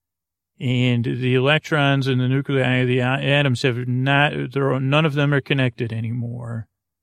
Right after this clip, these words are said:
And right before your eyes, that Afghan is becoming a plasm-, plasmic, plasma, plasma Afghan,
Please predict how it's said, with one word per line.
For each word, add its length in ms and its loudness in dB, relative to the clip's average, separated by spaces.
And 560 2
right 180 2
before 360 0
your 200 2
eyes, 560 -2
that 520 0
Afghan 800 0
is 160 -4
becoming 460 0
a 40 -2
plasm-, 800 -2
plasmic, 960 -2
plasma, 760 -2
plasma 560 0
Afghan, 920 -2